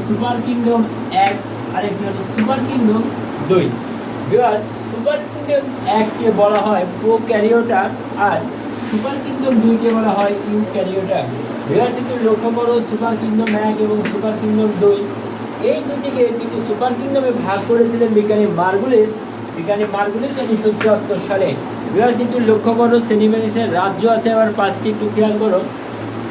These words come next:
রাজ্য এক মনেরা, রাজ্য দুই প্রোটিস্টা, রাজ্য তিন ফানজাই, রাজ্য চার প্ল্যান্টিয়ান, রাজ্য পাঁচ হলো অ্যানিমেলিয়া। ভিউয়ার্স, একটু খেয়াল করো, একটু লক্ষ্য করো, বিজ্ঞানী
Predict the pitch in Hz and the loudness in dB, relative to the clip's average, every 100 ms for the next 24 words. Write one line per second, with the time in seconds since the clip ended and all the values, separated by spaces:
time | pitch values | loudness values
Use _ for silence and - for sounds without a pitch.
0 | - - - - - 143 185 196 196 233 | -8 -8 -8 -8 -4 0 2 2 0 2
1 | 208 208 202 185 196 208 196 - - - | 2 2 -2 -2 0 2 4 2 -2 -6
2 | - - - - - - 170 180 190 208 | -8 -8 -8 -8 -8 -6 -2 0 0 0
3 | 233 226 220 208 208 220 208 - 220 220 | 0 2 2 2 2 2 0 0 0 2
4 | 196 190 185 214 214 208 196 202 202 208 | 0 0 0 0 2 0 0 -2 -4 0
5 | 214 208 190 185 196 202 214 190 - 196 | 0 2 0 0 0 0 0 -2 -2 -2
6 | 202 214 214 196 185 170 208 180 - 202 | 0 2 2 2 2 2 0 0 0 0
7 | 262 254 254 214 202 190 190 190 196 185 | 0 0 2 4 4 0 -2 -2 0 0
8 | - - - - 139 233 240 247 247 247 | -4 -8 -8 -6 -2 -2 -2 -4 -6 -6
9 | - - 190 233 240 247 220 214 185 185 | -6 -2 2 2 4 4 2 2 2 4
10 | 202 247 254 247 220 - - - - - | 2 2 2 4 2 2 -6 -8 -8 -4
11 | 180 190 240 214 | -4 -2 0 0